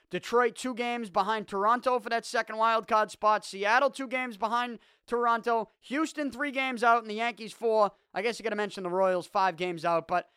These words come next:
uh, I think this is kind of, I, I do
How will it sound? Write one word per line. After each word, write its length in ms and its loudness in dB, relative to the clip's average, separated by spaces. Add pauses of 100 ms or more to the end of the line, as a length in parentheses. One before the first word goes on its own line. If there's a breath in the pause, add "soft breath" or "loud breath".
(280)
uh, 180 -2
I 180 2
think 260 -4
this 220 -6
is 180 -8
kind 500 -2
of, 560 4 (1500 loud breath)
I, 220 2
I 100 2
do 240 0